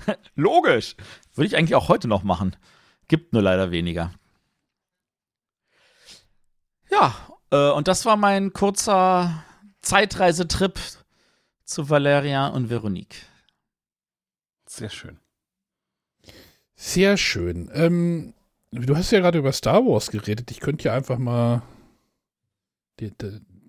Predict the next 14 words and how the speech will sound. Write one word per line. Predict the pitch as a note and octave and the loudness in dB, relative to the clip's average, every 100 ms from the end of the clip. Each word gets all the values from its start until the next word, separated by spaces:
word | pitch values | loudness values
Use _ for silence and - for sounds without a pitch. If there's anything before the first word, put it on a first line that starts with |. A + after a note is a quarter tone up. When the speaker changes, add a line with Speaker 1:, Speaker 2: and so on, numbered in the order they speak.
| _ _ - F2 | _ _ -20 -14
Speaker 3:
das | G#2+ G#2 - - | -6 -6 -4 -4
Heft | D#3 - - - | -4 -6 -12 -12
des | - - | -12 -6
Handelns | D3+ E3 G#2+ G#2 | -4 -2 -4 -4
jetzt | G2+ - | -10 -10
in | G#2 | -12
die | G2+ | -12
Hand | - B2+ G#3 | -8 -8 -6
nehmen. | G2+ F2 F#2+ E3+ G#3 _ _ _ _ _ _ _ _ _ _ _ _ - | -6 -6 -4 -4 -6 _ _ _ _ _ _ _ _ _ _ _ _ -2
Ähm, | B2+ B2 B2 A#2+ A#2+ A#2+ A#2 - _ _ _ _ - | 0 2 2 0 0 -2 -4 -12 _ _ _ _ -6
denn | A2+ B2+ | 0 0
eine | A#2 G#2+ G#2 | 0 0 0
Star | - A2+ C#3 C#3 | -2 -2 0 2
Wars, | G#2 - - | 0 -2 -10